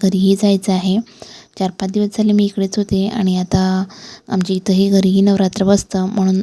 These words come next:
आज मी घरी जाण्यासाठी निघालेली आहे. सोबतच, अ, खूप जणांच्या घरीही नवरात्र असतं आणि, अ, खूप जण आपले जे कुलदेवी वगैरे असते त्यांच्याकडेही दर्शनासाठी जात असतात. असं नाही आहे की कुलदेवीच म्हणून बाकी दुसरेही जे, ज्या, ज्या ठिकाणी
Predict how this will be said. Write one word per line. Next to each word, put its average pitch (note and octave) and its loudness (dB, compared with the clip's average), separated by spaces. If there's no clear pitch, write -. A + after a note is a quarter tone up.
आज F#3+ -6
मी G3 2
घरी F#3 4
जाण्यासाठी F#3 0
निघालेली F#3 0
आहे. A3+ 2
सोबतच, G#3+ 0
अ, A3 4
खूप A3 0
जणांच्या G#3+ 2
घरीही G3 2
नवरात्र G3 0
असतं F#3+ -2
आणि, F#3 -2
अ, F#3 -2
खूप F#3+ -2
जण F#3+ -2
आपले G3 0
जे F#3 -2
कुलदेवी F#3+ 4
वगैरे F#3+ 2
असते F#3 0
त्यांच्याकडेही F#3 0
दर्शनासाठी F#3+ 2
जात F#3 -2
असतात. F#3+ -2
असं G#3 0
नाही G#3+ 6
आहे G3+ 4
की G3 -2
कुलदेवीच G3 2
म्हणून G3+ 2
बाकी F#3+ 0
दुसरेही F#3+ 2
जे, G3 0
ज्या, F#3+ 2
ज्या G3 2
ठिकाणी G#3 0